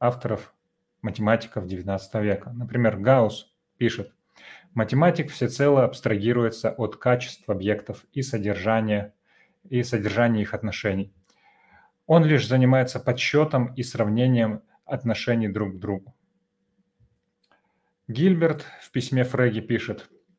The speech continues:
Безусловно, очевидно, что любая теория — это лишь строительные леса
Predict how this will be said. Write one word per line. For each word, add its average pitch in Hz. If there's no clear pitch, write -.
Безусловно, 139
очевидно, 151
что 123
любая 120
теория — 127
это 120
лишь 107
строительные 110
леса 127